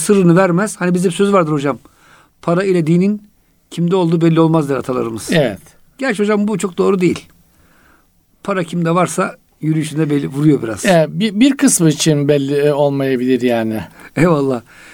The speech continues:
Speaker 1: Din de hocam tabii belli oluyor değil mi? İnsan, dindar bir insan haramadan
Speaker 2: Evet.
Speaker 1: rahatsız oluyor esasında. Şimdi diyor ki bu vezir,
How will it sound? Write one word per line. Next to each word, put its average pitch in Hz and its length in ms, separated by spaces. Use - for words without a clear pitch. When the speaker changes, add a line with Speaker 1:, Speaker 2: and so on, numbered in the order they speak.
Speaker 1:
Din 233 160
de 262 40
hocam 151 280
tabii 123 180
belli 139 200
oluyor 131 240
değil 277 100
mi? 208 60
İnsan, 165 280
dindar 165 340
bir 135 60
insan 202 300
haramadan 143 420
Speaker 2:
Evet. 196 100
Speaker 1:
rahatsız 170 280
oluyor 175 160
esasında. 110 520
Şimdi 254 320
diyor 294 200
ki 202 180
bu 180 120
vezir, 175 400